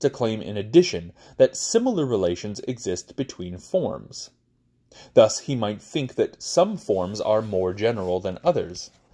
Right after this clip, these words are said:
and that more general forms are principles of less general forms. The reason why he might think this is due to the second basic Platonist assumption, which is connected with Plato's discovery of diaresis,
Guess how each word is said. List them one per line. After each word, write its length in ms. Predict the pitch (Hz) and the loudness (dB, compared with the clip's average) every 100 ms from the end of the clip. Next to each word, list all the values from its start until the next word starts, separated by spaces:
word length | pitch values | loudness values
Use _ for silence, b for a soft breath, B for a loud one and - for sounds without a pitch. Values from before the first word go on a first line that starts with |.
| B B | B B
and 140 | 117 131 | 0 2
that 140 | - | 2
more 240 | 123 113 | 2 2
general 460 | 110 107 175 180 110 | 2 2 2 2 -2
forms 420 | - 90 90 98 | -2 -6 -4 -6
are 140 | - 104 | -4 -4
principles 640 | - 107 92 - 92 92 | -4 -8 -8 -8 -6 -6
of 260 | - 107 - | -6 -10 -2
less 400 | 156 151 - - | -2 -2 -6 -10
general 480 | 101 101 90 87 - | -6 -6 -4 -6 -8
forms. 640 | - 71 - - - - _ _ _ _ _ _ _ B B | -6 -6 -6 -14 -18 -18 _ _ _ _ _ _ _ B B
The 100 | - | 6
reason 400 | 131 208 175 131 | 6 6 4 0
why 260 | 113 175 247 | 2 2 2
he 140 | - | -2
might 260 | 127 98 87 | -2 -2 -6
think 280 | - 98 90 | -8 -10 -6
this 260 | 87 92 | -6 -4
is 160 | 120 113 | -4 -4
due 240 | 113 113 | -4 -6
to 120 | 110 123 | -4 -2
the 120 | 131 | -2
second 540 | - - - 110 104 | -2 -2 -4 -6 -8
basic 400 | 95 90 101 - | -6 -4 -6 -8
Platonist 520 | - 160 117 90 90 | -2 -2 -2 -6 -6
assumption, 640 | 92 - 160 165 - - - _ _ _ _ _ _ _ b | -6 -4 -4 -4 -8 -14 -16 _ _ _ _ _ _ _ b
which 220 | b 143 143 | b 0 2
is 120 | 123 | -2
connected 640 | - 123 147 - 110 117 - | 0 2 2 2 0 0 -2
with 300 | 123 113 - | -2 -2 -2
Plato's 380 | - 98 92 90 | 2 2 2 -4
discovery 600 | 95 - - 139 98 95 | -8 -4 0 0 2 0
of 160 | 95 | -2
diaresis, 920 | - 95 87 131 120 - - - - | -4 -4 0 0 0 -4 -12 -12 -14